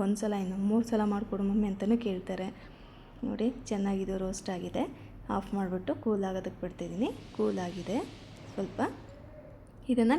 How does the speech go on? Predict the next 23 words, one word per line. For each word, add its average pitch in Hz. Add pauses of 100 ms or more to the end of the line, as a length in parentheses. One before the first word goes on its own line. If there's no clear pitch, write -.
ಮಿಕ್ಸಿ 226
ಜಾರಿಗೆ 202
ಹಾಕ್ಕೊತಾ 196
ಇದ್ದೀನಿ. 196 (580)
ಇಷ್ಟನ್ನು 233
ನಾನು 214 (160)
ಮಿಕ್ಸಿ 208
ಜಾರಿಗೆ 190
ಹಾಕ್ಕೊಂಡು 180 (1600)
ಗ್ರೈಂಡ್ 196
ಮಾಡ್ಕೊತೀನಿ. 170 (360)
ನೋಡಿ, 175 (520)
ಎಲ್ಲನೂ 190 (100)
ಹಾಕ್ಕೊಂಡಿದ್ದೀನಿ. 190
ಸ್ವಲ್ಪ 202 (120)
ಬಿಸಿನೇ 202 (100)
ಇದೆ, 226 (400)
ಕೂಲ್ 220
ಆಗಕ್ಕೆ 202
ಬಿಡ್ತೀನಿ. 180 (720)
ಕೂಲ್ 208
ಆಗಿದೆ. 185 (880)
ಈಗ 190